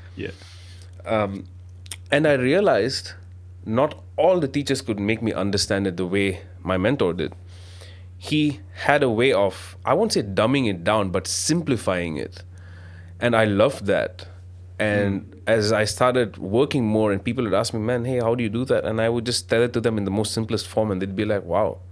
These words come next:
Speaker 2: I can actually understand that." So I realized at that point, yeah, I have a knack for it.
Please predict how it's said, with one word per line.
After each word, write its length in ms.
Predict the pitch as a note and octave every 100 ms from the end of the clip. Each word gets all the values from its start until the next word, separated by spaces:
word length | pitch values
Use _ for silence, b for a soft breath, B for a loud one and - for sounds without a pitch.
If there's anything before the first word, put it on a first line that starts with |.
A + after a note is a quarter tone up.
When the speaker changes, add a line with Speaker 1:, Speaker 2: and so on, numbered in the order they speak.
| B B -
Speaker 2:
I 100 | F#2+
can 200 | F#2+ F#2
actually 300 | F2+ - G2
understand 500 | G2 C3+ - E2 D#2
that." 260 | B1+ - B B B B B B B
So 160 | B2
I 40 | A2
realized 520 | A#2+ C#3 B2 A2 -
at 140 | F#2
that 200 | G2+ G2+
point, 260 | G#2 G2 E2+
yeah, 140 | A2
I 80 | F2+
have 160 | G2 A2
a 40 |
knack 240 | F2+ A2+ -
for 200 | F2+
it. 100 | C#2+